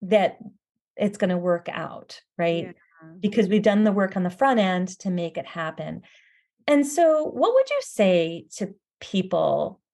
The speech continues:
Speaker 1: like that? Like that, what's going on with the energy that's not calling in what it is that we really want, or when we can't get there on our own to work through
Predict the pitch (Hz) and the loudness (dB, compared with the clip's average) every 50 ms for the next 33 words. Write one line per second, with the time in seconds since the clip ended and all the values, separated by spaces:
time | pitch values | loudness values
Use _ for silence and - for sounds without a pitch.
0 | _ - 190 185 170 165 160 - - _ 165 175 156 139 139 - - 202 202 196 | _ -4 0 0 2 0 0 -4 -12 _ -8 -8 -6 -6 -8 -8 -6 -4 -4 -4
1 | 196 - 214 - 214 254 330 339 - - - 508 381 311 254 233 226 214 220 214 | 0 -2 -2 0 2 0 0 0 -2 -6 -6 -4 -2 -2 0 2 2 2 2 2
2 | 190 190 190 190 - 202 - - _ _ _ 220 214 208 208 208 202 196 185 - | 0 -2 -2 -2 -4 -6 -6 -6 _ _ _ -2 0 0 0 0 0 -4 -6 -8
3 | 165 165 170 175 190 214 - 208 196 190 190 - - - 196 196 196 190 208 226 | -14 -14 -12 -12 -12 -8 -4 -4 -6 -6 -6 -14 -12 -6 -4 -4 -2 -2 -2 -4
4 | 247 - - _ - - - - - 233 226 214 214 214 208 208 208 202 208 214 | -4 -6 -8 _ -20 -20 -20 -12 -4 -2 0 0 0 -2 -4 -6 -6 -8 -10 -12
5 | - _ 202 190 185 185 180 180 175 175 175 175 180 - _ _ _ _ _ 196 | -14 _ -6 -6 -4 -4 -4 -4 -4 -6 -8 -10 -12 -16 _ _ _ _ _ 2
6 | 208 233 247 269 277 220 214 202 196 190 185 - - 190 - - - 185 180 180 | 4 4 6 4 4 2 2 0 0 -2 -4 -4 -6 -6 -6 -4 -4 -4 -4 -4
7 | 156 156 165 170 170 165 170 165 165 156 156 165 160 151 143 - - - - - | -6 -6 -8 -6 -6 -6 -6 -8 -10 -10 -10 -8 -8 -8 -10 -10 -12 -10 -6 -2
8 | 185 180 180 180 196 202 196 202 - - - - 254 254 254 247 254 - - _ | -2 0 0 2 2 0 0 -2 -8 -18 -10 -6 -4 -4 -4 -4 -8 -12 -10 _
9 | 220 208 214 214 214 _ 214 208 202 202 196 - 214 190 185 185 180 185 185 - | -2 -2 0 -2 -6 _ -2 -2 -2 -2 -4 -6 -6 -6 -6 -6 -6 -8 -6 -6
10 | 185 180 180 175 180 - 180 170 170 175 170 - - _ _ 240 277 311 294 254 | -6 -6 -6 -8 -10 -12 -16 -8 -8 -8 -8 -8 -14 _ _ -8 -6 -2 0 0
11 | 214 180 180 | 0 -2 -4